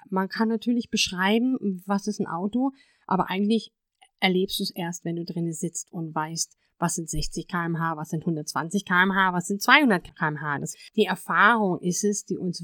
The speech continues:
wirklich etwas lernt und nicht so sehr die Beschreibung von jemand anderem. Als nächstes geht es um einen Dialog.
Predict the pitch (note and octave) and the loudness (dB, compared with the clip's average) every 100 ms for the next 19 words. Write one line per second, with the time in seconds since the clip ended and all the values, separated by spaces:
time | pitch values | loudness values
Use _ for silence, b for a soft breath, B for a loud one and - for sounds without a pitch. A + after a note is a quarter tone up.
0 | E3 F#3 G#3 G#3 G3 F#3 - - E3 - | -4 2 2 2 0 0 -4 -4 -6 -4
1 | D#3 D3 D3+ - F3+ F3+ F#3 G#3+ F#3 F3 | -6 -6 -10 -6 -2 -2 -2 -4 -2 -4
2 | E3+ E3 F3 - D#3+ E3 E3+ E3+ - - | -4 -2 0 0 -2 -6 -6 -10 -12 -2
3 | F3+ E3+ D#3+ E3+ E3+ F3+ F3 E3+ - _ | 0 0 -2 -4 -2 -2 -2 -6 -8 _
4 | _ _ _ _ _ _ _ _ _ _ | _ _ _ _ _ _ _ _ _ _
5 | _ _ _ _ _ A#3+ A#3+ C#4+ E4 - | _ _ _ _ _ 0 6 6 6 2
6 | D4+ - C4+ C#4 - A3 G#3+ A3 G3 F3+ | -2 6 6 6 2 2 4 4 4 4
7 | E3+ F3 C4 G4+ | 6 6 6 4